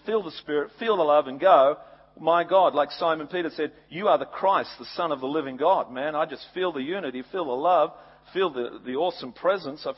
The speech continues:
feel the glory. I feel all this. Man, who, who do you serve? Who do you love?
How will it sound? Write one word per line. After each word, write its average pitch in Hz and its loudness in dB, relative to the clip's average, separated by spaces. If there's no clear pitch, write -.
feel 180 -4
the 131 -8
glory. 131 -4
I 117 -4
feel 190 -4
all 139 -2
this. 131 -8
Man, 160 -8
who, 165 -8
who 233 -4
do 233 -10
you 190 -4
serve? 220 -2
Who 208 -6
do 269 -6
you 185 -2
love? 226 0